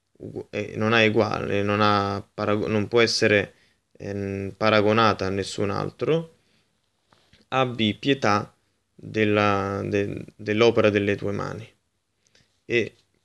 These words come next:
più avanti ancora si dice, "An-, Aneshama Lach, Ve'Guf Paolach, Hashem Aseh Leman Shemach."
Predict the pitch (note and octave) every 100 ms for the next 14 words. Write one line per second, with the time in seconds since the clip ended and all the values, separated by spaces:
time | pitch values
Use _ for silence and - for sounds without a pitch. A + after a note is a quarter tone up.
0 | - C#3 B2+ A#2+ G#2 G2+ - A2 A2 G#2
1 | G#2 - G#2+ G#2 A#2 A2+ A2+ - C#3+ D#3+
2 | D#3+ _ _ _ _ _ _ _ _ _
3 | _ _ _ _ G#2+ G#2+ - G2+ G2+ -
4 | G#2 G#2 A2 A#2+ A#2 G#2+ G#2+ A#2+ A#2+ -
5 | - A#2 G#2+ - _ _ - G2+ G2+ -
6 | A2 - G2+ G#2 G#2 C3+ C3 - - G#2
7 | - A#2 B2 B2 - G#2 - A#2+ A#2 A2
8 | G#2+ G#2 G2+ - G#2+ B2 G#2 -